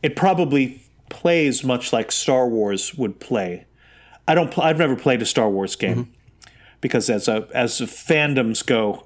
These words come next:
Speaker 1: uh, uh,
Speaker 2: Mm.
Speaker 1: you know, I'm, I like Star Wars, but I'm not like, "Star Wars," you know, I'm really much
Speaker 2: Yep.
Speaker 1: more,
Speaker 2: You're,
Speaker 1: you know.
Speaker 2: you're, you're round ships versus pointy ships.
Speaker 1: That's right. That's right. Yeah.
Speaker 2: Yeah.
Speaker 1: Um, and, um,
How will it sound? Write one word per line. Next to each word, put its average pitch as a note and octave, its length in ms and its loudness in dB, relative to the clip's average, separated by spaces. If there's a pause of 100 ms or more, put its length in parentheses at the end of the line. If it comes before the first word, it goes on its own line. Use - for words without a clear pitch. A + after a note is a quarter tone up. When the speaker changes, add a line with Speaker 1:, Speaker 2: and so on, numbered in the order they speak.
Speaker 1:
uh, - 140 -4 (220)
uh, B2 140 -2
Speaker 2:
Mm. - 60 -8
Speaker 1:
you D#3 80 0
know, A#2+ 100 -2
I'm, A#2+ 300 -2 (240)
I F3+ 100 2
like G3 180 4
Star C3 240 2
Wars, G#2+ 200 0
but A#2 160 -2
I'm A2+ 140 0
not A#2 240 0
like, G#2+ 240 0 (540)
"Star G#3 280 0
Wars," F#3 440 0
you C#3 80 0
know, A#2 100 0
I'm A#2+ 100 0
really B2+ 200 2
much A#2 220 2
Speaker 2:
Yep. - 40 -6
Speaker 1:
more, A#2 340 0 (680)
Speaker 2:
You're, C#3+ 120 8
Speaker 1:
you C3 60 8
know. B2+ 100 2
Speaker 2:
you're, D#3 300 4
you're D#3 160 4
round B2+ 340 4
ships - 220 0
versus A2 300 -4
pointy - 280 -6
ships. - 280 -6
Speaker 1:
That's E3 260 2
right. C3+ 180 0
That's - 220 0
right. G#2 180 0
Yeah. A#2 260 0
Speaker 2:
Yeah. F#2 200 -2 (140)
Speaker 1:
Um, G#2 320 0 (760)
and, A#2+ 440 2
um, G2 260 0